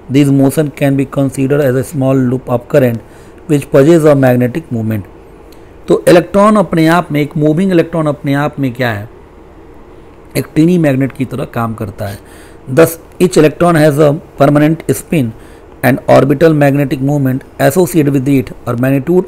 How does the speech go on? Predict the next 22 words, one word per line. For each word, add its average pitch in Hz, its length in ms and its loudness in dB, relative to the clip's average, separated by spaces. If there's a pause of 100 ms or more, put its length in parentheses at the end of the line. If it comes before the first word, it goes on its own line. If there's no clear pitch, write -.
of 131 140 0 (200)
this 147 180 -4 (280)
magnetic 147 440 0
moment 143 300 0
is 120 160 0
very 139 440 0
small 113 280 -4 (560)
and 131 100 0
is 131 60 0 (100)
measured 156 300 4
in 139 160 -6
the 139 200 0
unit 143 220 -4
called 135 340 -2
Bohr 151 180 0
magneton। 123 640 -2
अगर 143 200 2
आपको 160 340 0 (580)
याद 170 260 -4
आ 170 120 -2
रहा 160 100 -2
हो, 156 280 -8